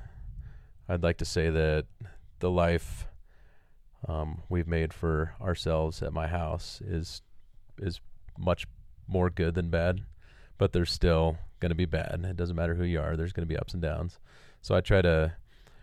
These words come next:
like, on there, I'll, on social media, I'll try to share the ups and the downs, unless it's a, a down that doesn't need to be shared. And I,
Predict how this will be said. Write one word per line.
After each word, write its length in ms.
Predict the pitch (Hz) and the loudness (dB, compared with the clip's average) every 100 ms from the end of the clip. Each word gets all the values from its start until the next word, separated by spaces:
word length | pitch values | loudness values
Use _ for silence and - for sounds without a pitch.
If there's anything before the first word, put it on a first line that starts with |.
| - - - - - | -20 -20 -20 -18 4
like, 160 | 143 143 | 8 10
on 100 | 113 | 10
there, 180 | 101 | 8
I'll, 120 | 98 101 | 8 6
on 320 | 90 92 101 | 2 0 0
social 320 | - 95 - | 2 0 0
media, 160 | 78 78 | 0 0
I'll 80 | 80 | 2
try 140 | 90 | 0
to 60 | 85 | 0
share 260 | - 82 | 2 2
the 120 | 82 | 4
ups 180 | 80 - | 0 0
and 80 | 82 | -4
the 40 | |
downs, 460 | 80 78 78 85 - | 0 2 2 -2 -4
unless 300 | - 90 85 | -2 0 2
it's 220 | 87 - 90 | 0 0 2
a, 340 | 82 80 71 | 4 4 2
a 100 | - | -2
down 340 | 85 87 85 87 | 2 4 4 2
that 220 | 82 64 | 0 0
doesn't 180 | 87 78 | -2 0
need 120 | 80 | -4
to 60 | 78 | -2
be 60 | |
shared. 380 | 78 80 78 78 | -2 -2 -2 -2
And 100 | 92 | -2
I, 120 | 87 | -4